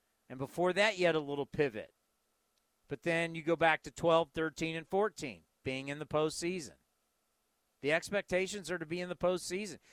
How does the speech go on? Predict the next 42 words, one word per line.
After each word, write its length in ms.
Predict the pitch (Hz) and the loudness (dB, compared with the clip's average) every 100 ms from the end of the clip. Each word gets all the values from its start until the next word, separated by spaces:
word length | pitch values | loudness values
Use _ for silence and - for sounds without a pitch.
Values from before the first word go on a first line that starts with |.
| _ | _
You 260 | 131 170 220 | -6 0 4
heard 220 | 240 226 | 4 6
David 340 | 214 196 160 - | 4 4 2 -2
Forst 380 | 151 147 - | 0 0 0
on 240 | 147 139 135 | 0 0 -2
here 300 | 147 170 196 _ _ 143 | -6 -6 -8 _ _ -4
on 160 | 143 | 0
A's 260 | 143 143 120 | 0 -2 -2
Cast 540 | 135 127 170 208 - _ _ _ | 0 0 -2 -8 -16 _ _ _
and 100 | 135 | -2
on 160 | 151 147 | 0 2
A's 220 | 143 139 | 0 -4
Cast 380 | - 139 127 - | -2 0 0 0
Live. 260 | 131 151 156 | 0 0 0
He 140 | 180 | 0
hates 340 | 196 220 - | 0 0 -4
to 100 | 160 | -8
lose. 520 | 131 110 87 - - - _ _ _ 110 | -6 -8 -10 -14 -20 -20 _ _ _ 0
They 260 | 165 214 | 2 2
hate 300 | 165 220 233 | 2 0 0
to 80 | 170 | 0
have 160 | 151 - | -2 -2
to 100 | 131 | -6
do 200 | 117 92 | -6 -6
this, 180 | 87 | -12
but 240 | - 156 - | -6 -4 0
they 100 | 196 | 0
have 140 | 214 | 0
to 100 | 233 | -2
do 200 | 233 254 | 0 2
it. 140 | 127 - _ _ _ _ | 0 -4 _ _ _ _
It's 80 | - | 2
part 180 | 160 180 | 4 4
of 60 | |
the, 120 | 196 170 - | 0 -2 -8
it's 160 | 156 - | -8 0
part 280 | 190 233 | 4 4
of 60 | 247 | 4
the 80 | 247 | 2
job. 600 | 220 254 262 151 - - _ _ _ _ _ _ _ _ _ _ _ _ _ _ _ _ _ _ _ _ _ _ _ _ _ _ _ _ _ _ _ _ _ - | 4 4 4 2 -4 -16 _ _ _ _ _ _ _ _ _ _ _ _ _ _ _ _ _ _ _ _ _ _ _ _ _ _ _ _ _ _ _ _ _ 0
Every 300 | 175 202 240 | 2 2 -4
couple, 380 | - 226 214 | 2 2 2